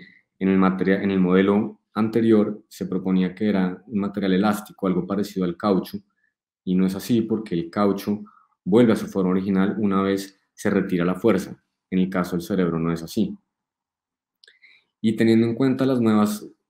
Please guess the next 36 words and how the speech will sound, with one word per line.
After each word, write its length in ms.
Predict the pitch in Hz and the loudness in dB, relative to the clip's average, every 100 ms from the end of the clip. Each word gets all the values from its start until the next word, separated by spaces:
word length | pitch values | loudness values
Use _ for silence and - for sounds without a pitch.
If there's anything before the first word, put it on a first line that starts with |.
| - | -6
los 180 | 104 | -2
nuevos 240 | 98 104 101 | 0 0 0
conceptos 640 | 127 113 113 98 101 95 | -2 -2 -2 -2 -2 0
de 80 | 104 | 2
la, 280 | 107 98 - | 2 0 -4
de 140 | 98 | -2
las 120 | 95 92 | -2 -2
presiones 560 | 87 82 127 110 98 | -6 -2 2 4 2
dentro 260 | 90 92 90 | 2 0 0
de 80 | 87 | -4
la 60 | |
cavidad 300 | - 85 82 | -2 -4 -4
craneana, 560 | - 104 110 92 90 _ _ _ _ _ _ _ _ _ | -2 2 2 2 -2 _ _ _ _ _ _ _ _ _
se 140 | - | 0
determinó 760 | 104 104 110 117 120 107 107 107 - - _ _ _ | 2 4 4 4 4 4 0 -6 -16 -20 _ _ _
que 120 | - | -2
la 160 | 95 95 | 0 0
presión 680 | 95 - 117 110 87 - - _ _ _ | -2 -4 0 2 2 -4 -14 _ _ _
del 200 | 92 95 | -4 -4
sistema 400 | - - 92 98 | -6 -4 0 2
venoso 500 | 117 113 90 104 - - _ _ _ _ _ _ _ | 4 2 0 -2 -10 -14 _ _ _ _ _ _ _
depende 520 | 95 95 110 110 107 | -2 2 4 6 6
de 60 | 110 | 6
las 120 | 113 | 2
presiones 800 | 135 120 - 95 95 95 - 101 | -2 -4 0 2 2 0 -6 -6
de 80 | |
las, 240 | 104 101 - - | -4 -4 -10 -18
de 280 | - 110 - | -16 -12 -8
la 120 | 101 | -6
presión 480 | 98 85 110 120 143 | -4 -4 0 2 2
de 80 | 107 | 0
las 220 | 92 85 | 0 0
venas 280 | 87 107 107 | 0 2 4
de 60 | 107 | 2
la 80 | |
superficie 800 | 107 - 98 92 95 90 92 95 | -2 -4 -6 -4 -4 -4 -2 -2